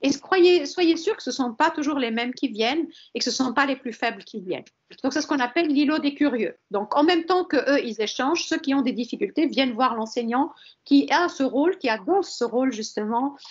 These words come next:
euh, de, de coach, de, de, de facilitateur.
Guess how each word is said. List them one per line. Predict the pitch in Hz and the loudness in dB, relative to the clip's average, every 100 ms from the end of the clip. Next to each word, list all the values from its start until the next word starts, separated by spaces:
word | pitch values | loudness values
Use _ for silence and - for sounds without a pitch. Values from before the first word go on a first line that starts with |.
| - - | -14 -4
euh, | 208 208 190 | -2 0 -4
de, | 175 214 214 208 202 196 196 196 202 | -2 0 2 0 0 -2 -4 -6 -2
de | 208 | -2
coach, | - 214 233 - | 0 0 2 0
de, | 220 185 190 190 185 | 0 -2 -2 -2 -2
de, | 185 180 180 180 | 0 2 2 0
de | 180 | -2
facilitateur. | 214 240 269 220 220 185 - - | -2 -2 -2 -2 -2 -4 -6 -12